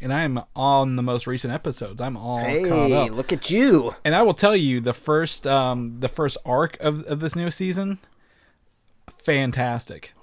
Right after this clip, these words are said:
Speaker 2: Ooh,
Speaker 1: Some
Speaker 2: oh,
Speaker 1: of my
Speaker 2: cool.
Speaker 1: favorite episodes of the show, Mike. I'm very excited for you to get there as well, so, uh, you'll have to, to give me that. But also, instead of just binging things while we're down, we can play video games, uh, very easily. I think there's been an uptick in video games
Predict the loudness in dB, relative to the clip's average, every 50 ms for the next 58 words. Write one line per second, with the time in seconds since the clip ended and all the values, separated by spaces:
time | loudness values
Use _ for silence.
0 | -16 -16 -14 -10 -4 0 2 2 2 2 4 4 4 4 2 -2 -8 -2 2 2
1 | 2 4 4 2 2 0 -2 -2 -2 -2 -2 -2 -4 -6 -6 -8 -8 -10 -10 -10
2 | -10 -12 -12 -8 -6 -4 -2 0 2 2 2 0 -2 -4 -6 -6 -6 -8 -10 -10
3 | -10 -14 -12 -10 -10 -10 -10 -12 -12 -14 -14 -14 -14 -16 -16 -16 -16 -16 -16 -16
4 | -16 -16 -18 -20 -20 -20 -20 -20 -20 -20 _ -14 -6 -4 -2 -2 0 -2 -2 -4
5 | -4 -4 -4 -6 -6 -6 -8 -4 -2 -2 -2 -2 0 2 2 2 2 0 -6 -18
6 | -20 -20 -14 -4 2 6 8 8 8 8 6 4 4 4 0 -2 -2 -2 -2 -2
7 | -4 -6 -6 -8 -6 -4 2 2 2 2 4 0 0 2 2 2 0 0 2 2
8 | 2 2 2 0 0 0 0 0 -2 -4 -6 -4 -4 -2 -2 -2 -4 -2 -2 -4
9 | -4 -4 -4 -6 -8 -10 -6 -6 -4 -4 -4 -4 -4 -4 -4 -4 -4 -4 -6 -8
10 | -10 -12 -14 -14 -16 -16 _ _ _ _ -18 -8 -2 0 0 0 0 -2 -12 -10
11 | -4 -2 0 0 0 -2 -2 -4 -2 -4 -6 -6 -4 -4 -4 -4 -2 -4 -4 -2
12 | -2 0 0 2 0 0 2 2 0 2 2 0 4 4 4 4 4 2 0 -2
13 | -4 -6 -8 -10 -12